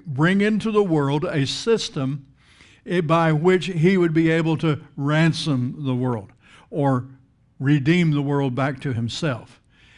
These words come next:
And, uh, in order to do that, God in his knowledge and wisdom chose the path of covenant making. The whole fact that you are saved, born again, forgiven of your sins, and on your way to heaven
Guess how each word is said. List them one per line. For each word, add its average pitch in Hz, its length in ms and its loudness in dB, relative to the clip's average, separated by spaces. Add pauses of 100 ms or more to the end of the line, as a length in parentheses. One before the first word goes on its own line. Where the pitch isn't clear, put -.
(200)
And, 147 420 2
uh, 147 40 0
in 151 260 0
order 175 280 2
to 165 140 0
do 214 220 0
that, 151 400 0
God 180 320 0
in 180 280 -4
his 170 280 0
knowledge 190 380 -2
and 165 140 -2
wisdom 165 460 -2 (380)
chose 180 500 2
the 165 120 0
path 196 420 -2
of 165 160 -2
covenant 165 540 0
making. 123 600 -2 (2250)
The 156 160 0
whole 240 360 2
fact 208 380 -2
that 170 140 0
you 196 280 2
are 156 120 2
saved, 196 500 0
born 185 260 -2
again, 175 440 -2
forgiven 175 440 -2
of 156 80 -2
your 170 180 0
sins, 185 340 -4
and 156 120 -4
on 170 160 -2
your 160 180 0
way 165 200 0
to 143 160 0
heaven 143 420 0